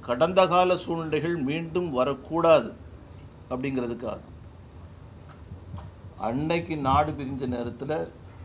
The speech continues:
ஆயிரத்தி தொள்ளாயிரத்தி முப்பத்தி ஆறுல உள்ள ஒரு விஷயங்களை நான் சொல்றேன். முப்பத்தாறு, முப்பத்தேழுல ஒரு தேர்தல் நடக்குது. அந்த தேர்தல்ல முஸ்லிம் லீக்கர்கள் தனிநாடு கேட்டு அவங்க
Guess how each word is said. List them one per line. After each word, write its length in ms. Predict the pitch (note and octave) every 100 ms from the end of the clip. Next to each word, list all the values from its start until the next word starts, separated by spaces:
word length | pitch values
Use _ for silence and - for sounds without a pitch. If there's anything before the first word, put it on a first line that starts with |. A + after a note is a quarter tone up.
| - - - - - - - - - - - -
ஆயிரத்தி 280 | A#2+ C3 C#3+
தொள்ளாயிரத்தி 200 | C#3 B2+
முப்பத்தி 480 | B2+ - F#3 F#3 E3+
ஆறுல 120 | D#3+
உள்ள 220 | D#3 C#3+
ஒரு 120 | C#3
விஷயங்களை 380 | B2+ D3+ D3 C#3
நான் 180 | B2 -
சொல்றேன். 280 | - F2+ - - - - - - - - G2
முப்பத்தாறு, 580 | G#2+ D#3 D3+ D3+ D3
முப்பத்தேழுல 680 | B2+ A#2 C3 - A#2+ A#2+ B2+
ஒரு 160 | A2+ G#2+
தேர்தல் 360 | B2 B2+ C3 A#2
நடக்குது. 340 | G2+ G#2 - - - - - - - - - - - - - -
அந்த 380 | - A#2 D3+ F#3
தேர்தல்ல 880 | F3+ D#3+ C#3+ C3+ C3 D3 E3+ F3 E3 -
முஸ்லிம் 480 | A2 A#2 B2 E3+ E3+
லீக்கர்கள் 580 | D#3+ D3+ C#3+ A#2+ D#3 F3 E3+ - - - -
தனிநாடு 540 | A#2+ C#3 D#3+ E3 D#3 C3+
கேட்டு 360 | C3 B2 F3+
அவங்க 240 | C#3+ C3